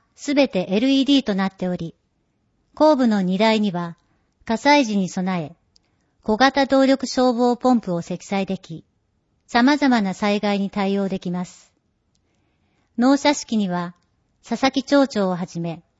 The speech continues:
関係者二十三人が参加し、交通安全を祈りました。新しい力で町の元気に。地域おこし協力隊、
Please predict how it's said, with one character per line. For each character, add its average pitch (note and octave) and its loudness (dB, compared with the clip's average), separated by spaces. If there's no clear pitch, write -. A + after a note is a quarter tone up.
関 B3+ 2
係 B3 0
者 F3 -6
二 A3+ 2
十 G3 -4
三 A#3 2
人 F3+ 0
が E3 -6
参 F3+ -6
加 F3+ -8
し、 E3+ -14
交 C4+ 2
通 C4+ 0
安 C4 2
全 F#3 -4
を E3+ -8
祈 F3+ -4
り F#3 -6
ま F#3 -6
し - -16
た。 D#3 -18
新 C#4 0
し D#4 -4
い B3+ -4
力 F#3+ -4
で E3+ -8
町 F#3 -6
の B3+ 2
元 B3 0
気 - -10
に。 D#3 -12
地 C#4 -2
域 C#4+ -2
お C#4+ 2
こ B3 -4
し E3 -10
協 G3+ -4
力 G3 -6
隊、 F3 -10